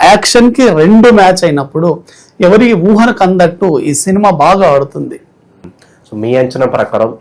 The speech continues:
Speaker 2: ఎన్ని కోట్లు కలెక్ట్ చేస్తుంది అంటారు? ఒక, ఒక రఫ్ నెంబర్ చెప్పాలనుకుంటే.
Speaker 1: అంటే మీరు ఎప్పుడైనా చూడండి ఓజీ అనేది ఒక వన్ నంబర్ సిరీస్లో ఉందండి. ప్లస్ పవన్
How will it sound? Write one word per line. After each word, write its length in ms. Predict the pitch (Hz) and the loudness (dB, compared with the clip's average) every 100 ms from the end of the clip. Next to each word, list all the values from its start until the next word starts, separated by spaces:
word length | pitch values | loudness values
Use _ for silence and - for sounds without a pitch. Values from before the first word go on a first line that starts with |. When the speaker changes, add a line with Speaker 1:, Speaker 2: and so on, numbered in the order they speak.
| 117 | -8
Speaker 2:
ఎన్ని 160 | 120 143 | -4 -2
కోట్లు 300 | 131 127 123 110 - | 0 0 -2 -6 -4
కలెక్ట్ 260 | 104 107 110 | -6 -6 -8
చేస్తుంది 320 | 95 - 92 | -8 -10 -14
అంటారు? 260 | 87 87 - 95 | -14 -16 -16 -8
ఒక, 100 | 98 101 104 | -6 -6 -8
ఒక 100 | 104 104 | -6 -6
రఫ్ 200 | 104 - 120 | -6 -8 -8
నెంబర్ 240 | 113 113 104 | -6 -8 -8
చెప్పాలనుకుంటే. 640 | 92 101 92 - 95 120 - - _ _ - | -8 -8 -8 -14 -14 -14 -14 -20 _ _ -2
Speaker 1:
అంటే 160 | 208 302 269 208 | 2 2 2 0
మీరు 140 | 202 | 2
ఎప్పుడైనా 340 | 180 247 262 254 - | 2 2 2 2 0
చూడండి 400 | 220 202 156 165 202 - 185 175 | 0 2 2 2 0 -4 -2 2
ఓజీ 260 | 247 226 269 240 | 4 4 4 4
అనేది 420 | 165 147 143 160 147 - _ _ _ _ 185 | 4 2 2 2 2 -2 _ _ _ _ -4
ఒక 100 | 196 160 | 0 2
వన్ 120 | 208 240 | 4 4
నంబర్ 260 | 247 233 190 - | 4 4 2 0
సిరీస్లో 500 | 220 214 - 208 208 151 | 2 2 0 0 2 2
ఉందండి. 400 | 147 135 127 - - _ _ _ _ _ | 2 0 -2 -6 -12 _ _ _ _ _
ప్లస్ 180 | 233 - - | -2 0 2
పవన్ 240 | 196 247 | 4 4